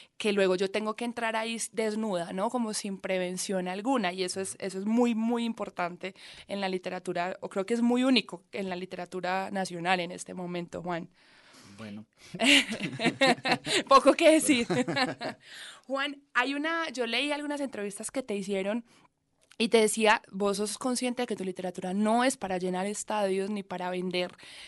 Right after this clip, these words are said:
Speaker 1: mil quinientos libros en una sola tacada, pero eso es una decisión personal también, ¿no? Hay una resistencia, hay una rebeldía ahí, porque es el camino un poco más difícil.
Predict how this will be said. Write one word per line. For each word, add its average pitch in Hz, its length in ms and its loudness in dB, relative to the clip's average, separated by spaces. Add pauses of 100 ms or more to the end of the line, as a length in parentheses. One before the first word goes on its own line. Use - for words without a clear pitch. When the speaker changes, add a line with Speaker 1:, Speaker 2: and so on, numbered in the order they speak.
(140)
Speaker 1:
mil 226 240 6
quinientos 202 480 -2
libros 196 340 0
en 185 460 -2
una 185 360 -2
sola 202 240 0
tacada, 196 560 -4 (500)
pero 214 160 4
eso 185 80 0
es 190 60 -6
una 233 200 -2
decisión 185 440 -6
personal 202 500 -2
también, 185 400 -4
¿no? 180 80 -2
Hay 180 140 -2
una 202 240 -2
resistencia, 208 840 0
hay 185 140 -2
una 190 140 0
rebeldía 190 640 -2
ahí, 185 260 -2
porque 185 320 -6
es 180 60 -8
el 196 100 -4
camino 196 320 -2
un 175 40 -8
poco 196 160 -6
más 202 180 -4
difícil. 196 600 -8